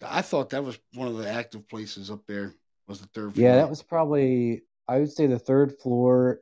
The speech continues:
Speaker 2: and the basement area were my favorite.
Speaker 1: They
Speaker 2: Um,
Speaker 1: were.
Speaker 2: yeah, 'cause to me, they were,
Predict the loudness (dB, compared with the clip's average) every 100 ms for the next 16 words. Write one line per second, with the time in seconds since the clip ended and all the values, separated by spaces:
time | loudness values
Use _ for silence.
0 | -6 -4 -2 -2 -2 -2 -4 -6 -8 -6
1 | -8 -2 -2 -2 -4 -10 -4 -2 -2 -4
2 | -12 -8 -8 -6 -4 -4 -6 -16 _ _
3 | _ _ _ _ _ _ _ -14 0 2
4 | 4 4 0 -4 -12 _ _ _ _ _
5 | _ 0 0 -2 -8 0 4 6 6 4